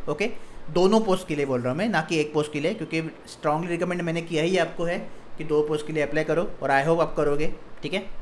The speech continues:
इसमें फूई मत देखो कि आठ सौ रुपये, चार सौ रुपये, ठीक है, जाए तो एक बार, एक सत्तर साल, ओके, लाल-, आप, आपके life के सत्तर सालों का सवाल है,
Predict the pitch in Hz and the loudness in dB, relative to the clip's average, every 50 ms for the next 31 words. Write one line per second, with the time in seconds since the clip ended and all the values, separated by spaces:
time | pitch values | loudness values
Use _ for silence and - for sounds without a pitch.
0 | - - - - - - - - - - - 147 160 165 160 - - 160 156 160 | -6 -6 -8 -12 -14 -12 -8 -4 -4 -4 -4 -2 -2 -2 -2 -2 0 0 2 2
1 | 170 175 170 170 165 165 180 180 180 165 143 139 135 - - 160 156 147 156 151 | 2 2 0 0 0 0 0 2 2 4 4 4 2 0 -2 -2 -2 0 0 0
2 | 147 151 143 139 - 160 156 151 156 151 151 143 180 180 170 160 143 139 156 170 | 2 2 2 2 2 0 -2 0 0 -2 0 0 0 0 2 2 2 2 2 2
3 | 175 180 165 156 147 147 156 160 170 175 175 156 143 - - - - 156 - - | 4 4 4 4 2 4 4 2 2 2 0 -2 -4 -4 -6 -4 -2 -2 -2 0
4 | - 190 180 185 185 170 175 175 170 170 - 170 151 202 196 170 147 147 131 139 | 0 0 2 4 4 4 4 2 -2 -4 -6 -6 -2 0 0 2 2 2 2 2
5 | 147 147 147 139 135 127 - - 143 139 - 185 170 147 147 165 165 190 180 185 | 2 2 0 0 -2 -2 -2 -4 -6 -4 -4 0 2 2 2 2 2 0 -2 -2
6 | 196 - - - 175 175 - 165 165 170 170 170 151 139 135 127 107 92 | -2 -2 -2 -2 0 2 2 2 2 2 0 0 0 0 0 0 -2 -4